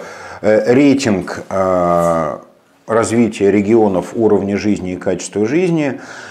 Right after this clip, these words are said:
И, э, Башкортостана практически нет в этом рейтинге, он не вошел даже в двадцатку регионов, э, в отличие от Нижегородской области, Татарстана, Самарской области и многих других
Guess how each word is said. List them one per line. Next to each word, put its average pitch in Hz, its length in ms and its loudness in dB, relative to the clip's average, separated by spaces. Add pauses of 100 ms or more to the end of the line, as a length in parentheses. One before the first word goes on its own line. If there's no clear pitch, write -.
(140)
И, 139 480 6
э, 107 480 0
Башкортостана 127 840 0
практически - 580 -2
нет 120 300 0
в - 20 0
этом 90 240 -2
рейтинге, 113 480 0
он 101 120 -2
не 104 100 0
вошел 104 380 2
даже 87 260 0
в 80 100 -8
двадцатку 92 640 -2
регионов, 127 560 -2 (200)
э, 85 600 -4
в 85 60 -4
отличие 92 420 -2
от 87 120 -8
Нижегородской 92 640 -2
области, 123 380 0
Татарстана, 120 680 -4
Самарской 107 560 -4
области 87 360 -4
и - 20 -8
многих 82 320 -8
других 78 400 -10